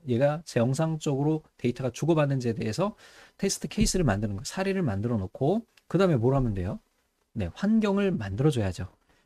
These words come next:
실제 운영되는 시스템과 비슷한 환경 구축이 여기에 되는 겁니다. 그리고 수행하고 수행 결과를 검증하는 단계가 됩니다. 어, 요러한 아이들도 출제될 수 있으니까 요 절차는 좀 기억하고 있으면 좋겠다. 그죠?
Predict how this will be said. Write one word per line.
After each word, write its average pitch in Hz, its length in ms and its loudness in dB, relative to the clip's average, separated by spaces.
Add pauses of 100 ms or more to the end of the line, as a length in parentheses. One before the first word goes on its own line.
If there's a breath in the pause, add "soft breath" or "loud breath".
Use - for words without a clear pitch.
실제 220 460 0
운영되는 147 580 4
시스템과 139 440 -2
비슷한 123 540 -4
환경 196 380 -2
구축이 127 420 -4
여기에 117 200 -6
되는 95 200 -6
겁니다. 87 300 -8
그리고 104 420 -2
수행하고 160 640 0 (440)
수행 190 340 -2
결과를 107 320 -2
검증하는 104 580 -2
단계가 101 320 -6
됩니다. 90 340 -8 (520)
어, 107 180 -4
요러한 151 400 6
아이들도 117 600 2
출제될 160 400 -6
수 139 120 -4
있으니까 110 560 -4
요 110 80 -4
절차는 113 580 -4
좀 143 160 -12
기억하고 110 360 -6
있으면 98 200 -6
좋겠다. - 360 -14
그죠? 113 300 -6